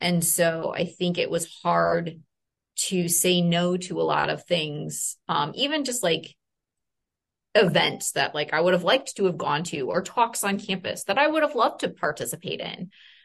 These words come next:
um, or publications. Like, there, after I had my second child, I had postpartum depression. I had to back out of a publication because I had to take care of my mental health, right? Like,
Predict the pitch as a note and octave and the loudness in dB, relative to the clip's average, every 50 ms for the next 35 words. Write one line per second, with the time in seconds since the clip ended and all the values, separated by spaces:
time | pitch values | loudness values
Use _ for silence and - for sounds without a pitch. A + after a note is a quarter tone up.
0 | _ _ - F3+ F3+ F3+ F3 F3 E3+ F3 - F#3 F3+ F3+ - F#3 F#3+ G#3 G3+ G3+ | _ _ 4 6 8 8 8 6 6 4 4 2 2 2 2 0 2 2 0 0
1 | - F3 F3+ - D3+ C#3 B2+ - - D3+ C#3+ - E3+ E3+ F3+ F#3 F3+ E3+ D#3 - | 0 -4 -4 -4 -6 -6 -4 -2 -2 -2 -2 0 0 2 2 4 2 2 0 -4
2 | - - - E3+ F3+ - - F3 F3 F3 E3+ E3 E3+ F3 E3+ F3 F3+ E3 - - | -8 -4 -2 -2 -2 -2 0 0 2 2 2 2 2 0 0 -2 -2 -4 -4 -4
3 | - - - - - F3 D#3+ E3 F3+ F3 F3 - - - - E3 F3 F#3+ F3 D#3+ | -4 -4 -4 -4 -4 -4 -4 -2 -4 -4 -4 -4 -6 -6 -4 -2 0 0 0 -2
4 | D3 - - - D3 D#3+ E3 E3 - E3 E3 - - - F3 F3+ G3 E3+ E3+ E3 | -2 -4 -4 -4 -2 -4 -4 -4 -4 -6 -6 -6 -6 -6 -6 -6 -6 -6 -8 -10
5 | - - F3 F3 - - - - - - C#3+ D#3 E3+ E3 E3 - D3+ C#3 C#3+ - | -8 -6 -6 -6 -4 -6 -8 -6 -4 -4 -2 -2 -4 -6 -4 -2 -2 -2 -2 0
6 | - D#3 E3 E3 D#3+ F3 F3 F3 - - - D#3 D3+ - - E3 E3+ - C#3+ - | 0 0 0 0 0 -2 -2 -2 -2 -4 -4 -4 -6 -6 -8 -8 -8 -8 -8 -8
7 | - - C#3+ - D3+ D3 D3 - - - D3+ D#3 F3 E3+ E3 - E3 D#3+ D#3+ - | -8 -10 -10 -8 -6 -6 -6 -6 -4 -2 -2 -2 -2 -4 -6 -6 -8 -10 -10 -8
8 | - D#3+ D#3+ E3 E3 - - - _ _ _ _ _ _ _ - F3+ F3 E3+ D#3+ | -6 -4 -2 -2 -2 -2 -6 -10 _ _ _ _ _ _ _ -2 2 4 4 4
9 | D#3+ D3+ D3 C#3+ C#3+ C3 - - - - - - - _ _ _ - D3+ D#3+ F3+ | 4 2 0 -2 -4 -6 -8 -8 -10 -10 -10 -10 -12 _ _ _ 0 2 2 2
10 | F3+ F#3 - F3+ D#3+ D3+ C#3 D3+ D3+ - - - | 2 0 -2 -4 -4 -2 -2 -2 -4 -8 -12 -20